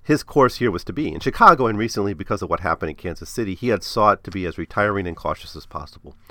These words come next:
For after that, and while connected to the club, he had been taken up with the fancy of trying to live up to the ideals with which he had, the seemingly stern face of that institution had inspired him.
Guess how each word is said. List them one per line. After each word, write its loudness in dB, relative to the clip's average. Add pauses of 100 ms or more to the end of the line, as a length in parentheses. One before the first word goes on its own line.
(120)
For 2
after 6
that, 6
and -4
while 2
connected -4
to -10
the -10
club, 2 (280)
he -4
had 0
been -2
taken -4
up -4
with -8
the -12
fancy -6
of -8
trying -8
to -12
live -4
up 6
to -6
the -6
ideals -8
with -12
which -12
he -14
had, -16 (500)
the -16
seemingly -2
stern -6
face -8
of -12
that -6
institution -14
had -8
inspired -8
him. -18